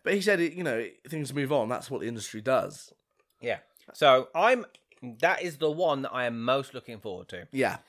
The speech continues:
Speaker 2: Uh, I'm, I know not
Speaker 1: Film-wise, agreed.
Speaker 2: I, I know not everyone liked the first Doctor Strange. Personally, I did.
Speaker 1: I liked it. It wa-, yeah, I, it wasn't what I thought it was gonna be, but I didn't really know what it was gonna be.
Speaker 2: It does pose the question, what's gonna happen with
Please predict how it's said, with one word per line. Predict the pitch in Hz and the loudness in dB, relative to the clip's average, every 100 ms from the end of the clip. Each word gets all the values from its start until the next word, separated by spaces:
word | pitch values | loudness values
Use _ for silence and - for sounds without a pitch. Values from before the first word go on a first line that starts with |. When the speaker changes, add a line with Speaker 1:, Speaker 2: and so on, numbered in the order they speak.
| - - | -6 4
Speaker 2:
Uh, | 127 143 | 4 8
I'm, | 190 208 170 - - - | 6 6 0 -14 -10 -4
I | 143 | 2
know | 208 | 8
not | 247 | 8
Speaker 1:
Film-wise, | 214 147 127 135 - | 8 4 4 2 -2
agreed. | 123 113 113 - _ _ _ | -6 -6 -6 -12 _ _ _
Speaker 2:
I, | 139 143 139 | -2 0 0
I | 147 151 | 0 0
know | 180 | 2
not | 202 170 | 2 0
everyone | 170 165 165 | -2 -2 2
liked | 160 - | 2 2
the | - | -2
first | 151 143 | -4 -2
Doctor | 127 - | -6 -8
Strange. | - 151 151 | -4 -4 -2
Personally, | 139 - 123 | -6 -6 -10
I | 113 120 113 | -4 -2 -2
did. | 104 110 - - 480 | -4 -6 -8 -6 0
Speaker 1:
I | 480 | 4
liked | 160 - - | 6 4 0
it. | 156 233 | 4 6
It | 247 | 6
wa-, | 254 233 - | 2 -10 -2
yeah, | 240 214 | 4 6
I, | 214 220 | 6 2
it | 226 233 | -2 0
wasn't | 233 208 175 170 | 0 0 -8 0
what | 170 208 - | 4 4 2
I | 170 | -2
thought | 190 170 | 0 -2
it | |
was | 151 | -2
gonna | 160 | -2
be, | 165 156 | 0 2
but | 165 | 2
I | |
didn't | 220 226 | 0 -4
really | 220 | -2
know | 220 | 0
what | 208 262 | 0 -2
it | 190 | -4
was | 107 | -4
gonna | 117 107 | -6 -4
be. | 87 | -4
Speaker 2:
It | 165 | -4
does | 175 254 269 | 2 2 2
pose | - 262 233 | 0 0 0
the | 226 | -6
question, | - 254 254 - 104 95 147 - _ - | -2 -2 -2 -4 -6 -8 -10 -18 _ -18
what's | 156 160 - - - | -6 -4 -4 -10 -8
gonna | 127 151 | -6 -2
happen | 160 156 | -4 -4
with | 143 | -10